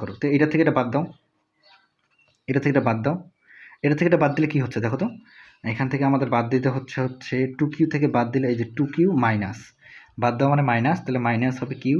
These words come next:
মাইনাস মাইনাসে প্লাস আর প্লাস পি। তাহলে আমাদের দেখো কি হয়ে যাচ্ছে, টু কিউ থেকে কি করলে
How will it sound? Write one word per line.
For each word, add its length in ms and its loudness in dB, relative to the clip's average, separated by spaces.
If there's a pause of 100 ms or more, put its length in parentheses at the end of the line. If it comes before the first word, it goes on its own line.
(120)
মাইনাস 280 -2
মাইনাসে 300 -2
প্লাস 220 0 (140)
আর 80 4 (520)
প্লাস 220 2 (140)
পি। 120 -4 (180)
তাহলে 240 0
আমাদের 240 0
দেখো 200 -2
কি 120 -2
হয়ে 140 2
যাচ্ছে, 200 -2 (120)
টু 120 0
কিউ 120 0
থেকে 160 2
কি 100 2
করলে 140 4